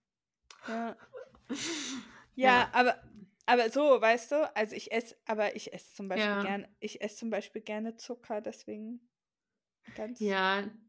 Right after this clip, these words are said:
Speaker 2: Zucker ist, glaub ich, auch echt noch was, also wenn man jetzt so, so dem, äh, aktuellen Nachrichtengeschehen und sowas folgt oder der, der, der Entwicklung der letzten Jahre, wie in Medien jetzt auch das Thema Zucker behandelt wird, ich glaub, das wird so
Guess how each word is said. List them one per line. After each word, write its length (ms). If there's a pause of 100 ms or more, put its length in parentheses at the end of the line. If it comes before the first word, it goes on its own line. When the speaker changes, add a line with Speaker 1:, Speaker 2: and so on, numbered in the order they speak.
Speaker 2:
Zucker 320
ist, 120
glaub 180
ich, 140
auch 140
echt 280
noch 180
was, 280
also 200
wenn 100
man 80
jetzt 240
so, 160
so 140
dem, 460 (300)
äh, 60
aktuellen 1200
Nachrichtengeschehen 760
und 100
sowas 260
folgt 540 (100)
oder 160
der, 300
der, 260
der 140
Entwicklung 440
der 120
letzten 320
Jahre, 680
wie 300 (180)
in 460
Medien 480
jetzt 200
auch 80
das 140
Thema 260
Zucker 280
behandelt 360
wird, 140
ich 140
glaub, 160
das 160
wird 180
so 240